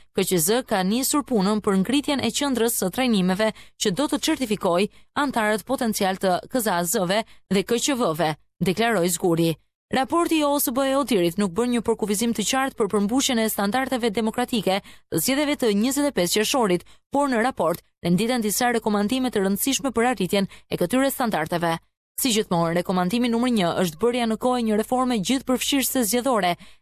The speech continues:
e cila të adresoj edhe rekomandimet e raporteve të mëparshme të O S B E Odirit,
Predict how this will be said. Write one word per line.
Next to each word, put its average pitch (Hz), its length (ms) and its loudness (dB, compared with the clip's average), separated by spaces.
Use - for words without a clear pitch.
e - 80 0
cila 247 240 0
të 208 160 -2
adresoj 185 560 0
edhe 240 300 0
rekomandimet 240 640 0
e 214 80 2
raporteve 196 480 0
të 208 80 -2
mëparshme 208 480 0
të 220 140 2
O 277 160 0
S - 80 -2
B 269 160 0
E 190 180 2
Odirit, 214 460 2